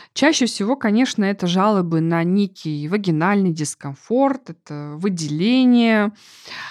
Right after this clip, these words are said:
могут быть болезненные менструации, нарушение менструального цикла, там, задержки. Я очень часто, на самом деле, вангую, там, прибегают пациентки с задержкой в семь дней, она говорит: «Все, я беременна, доктор, я беременна, надо что-то делать». Я говорю: «Стоп.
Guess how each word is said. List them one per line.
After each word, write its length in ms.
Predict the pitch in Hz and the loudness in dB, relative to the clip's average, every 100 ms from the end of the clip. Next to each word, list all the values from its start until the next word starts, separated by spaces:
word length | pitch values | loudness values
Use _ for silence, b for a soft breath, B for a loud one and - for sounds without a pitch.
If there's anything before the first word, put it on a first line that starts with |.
| B B | B B
могут 360 | 196 196 190 170 | -4 -2 -2 -2
быть 340 | 170 160 - | -2 -2 -4
болезненные 420 | 175 180 240 196 160 | -2 2 2 2 0
менструации, 960 | 156 - 165 202 240 233 - 202 202 | -2 -4 -2 2 2 0 -4 -4 -2
нарушение 580 | 196 165 156 - 214 185 | -2 -4 -4 -2 0 0
менструального 680 | 170 - - 175 180 156 147 | -2 -4 -4 -4 -2 -4 -6
цикла, 720 | - - 208 233 226 190 180 | -10 -4 -2 -2 -4 -6 -6
там, 200 | 170 143 | -6 -8
задержки. 880 | 143 185 180 156 160 - - 202 202 B B B B | -2 -2 -2 -2 -2 -4 -6 -6 -6 B B B B
Я 160 | 196 | 0
очень 260 | 185 180 165 | 0 -2 -6
часто, 320 | - 170 - | -6 -6 -6
на 40 | 160 | -10
самом 220 | 165 170 | -8 -6
деле, 240 | 170 160 | -4 -4
вангую, 460 | 156 151 185 302 247 | -4 -4 2 2 2
там, 180 | 151 151 | -2 -6
прибегают 460 | 170 185 185 170 | -2 0 2 0
пациентки 560 | 175 - 277 254 - 165 | -2 2 4 4 2 -2
с 60 | |
задержкой 600 | 165 190 226 - - 147 - B B B B - | 0 2 2 0 -8 -12 -10 B B B B -8
в 560 | 160 156 151 147 - 180 | -4 -2 0 -2 -6 -6
семь 300 | - 196 170 | -2 0 2
дней, 260 | 180 240 | 2 4
она 100 | 208 | 2
говорит: 160 | 180 170 | 0 -4
«Все, 240 | - - | -6 0
я 160 | 175 170 | 2 2
беременна, 400 | 175 180 175 165 | 4 2 2 0
доктор, 300 | 175 - 156 | -2 -4 -6
я 140 | 170 220 | 0 2
беременна, 380 | 240 254 196 | 2 2 2
надо 180 | 185 226 | 0 -2
что-то 240 | 220 208 180 | -4 -6 -6
делать». 300 | 160 151 160 | -4 -6 -6
Я 60 | |
говорю: 160 | 165 160 | -8 -8
«Стоп. 380 | - 165 - | -4 -6 -6